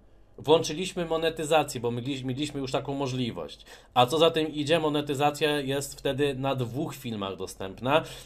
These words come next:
więc ten stary film też zyskał nowe grono odbiorców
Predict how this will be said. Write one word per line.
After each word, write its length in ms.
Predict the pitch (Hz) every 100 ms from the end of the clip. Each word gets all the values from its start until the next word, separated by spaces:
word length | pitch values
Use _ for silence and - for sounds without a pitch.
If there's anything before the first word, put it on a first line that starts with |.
| -
więc 380 | - 107 147 147
ten 160 | 147 139
stary 440 | 131 151 156 160
film 420 | 147 147 156 143 -
też 380 | 143 147 - - - - - 101 -
zyskał 560 | 107 131 143 151 139 123
nowe 380 | 139 143 127
grono 340 | 123 131 127 127
odbiorców 720 | 117 123 123 120 147 180 -